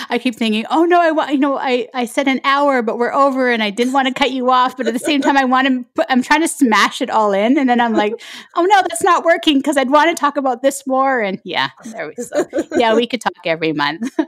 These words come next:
Speaker 1: I already have a list of things that I wanna ask <laughs> you again
Speaker 2: <laughs>
Speaker 1: after. Yes. So much about this? And yeah, so, yeah. So I'll talk to you in a month then. <laughs>
Speaker 2: Yeah, sounds good. We'll just keep it, keep a,
Speaker 1: <laughs>
Speaker 2: a,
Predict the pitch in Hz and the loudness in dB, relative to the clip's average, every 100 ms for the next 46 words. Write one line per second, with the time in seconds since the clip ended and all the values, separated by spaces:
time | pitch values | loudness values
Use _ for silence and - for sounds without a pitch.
0 | - - - 269 294 269 247 240 220 220 | -8 -12 -2 0 2 2 2 2 0 0
1 | 247 - 202 226 196 190 196 190 185 185 | -4 -4 -4 -2 -2 -2 0 0 0 0
2 | 202 - - 285 370 359 320 - - - | 0 -2 0 4 4 4 2 0 -4 -2
3 | 202 247 254 233 247 247 _ 277 226 202 | 0 0 -4 -6 -8 -8 _ -14 -12 -14
4 | 214 - - - - 294 294 - 285 285 | -18 -20 -20 -20 -12 -10 -10 -8 -4 -4
5 | 285 302 269 262 269 - 254 226 214 190 | -4 -6 -2 -2 -2 -6 -6 -4 -4 -6
6 | 135 175 196 - 151 156 214 _ _ _ | -6 -10 -14 -10 -10 -10 -18 _ _ _
7 | _ _ _ _ _ 202 165 143 _ _ | _ _ _ _ _ -8 -8 -10 _ _
8 | _ _ _ _ - - - 247 226 220 | _ _ _ _ -20 -20 -6 0 0 2
9 | 247 233 262 240 226 247 370 - 170 214 | -2 -2 -2 0 0 -2 -4 -4 -2 0
10 | - 349 359 - 330 330 403 466 - 349 | 2 4 4 2 0 0 0 0 -2 -4
11 | 202 240 254 311 226 254 226 240 254 339 | -2 -2 -2 0 0 -2 -4 -2 -2 -4
12 | 302 240 233 - - 311 269 - - 220 | -6 -4 -4 -4 -2 0 0 -2 0 0
13 | 208 | 0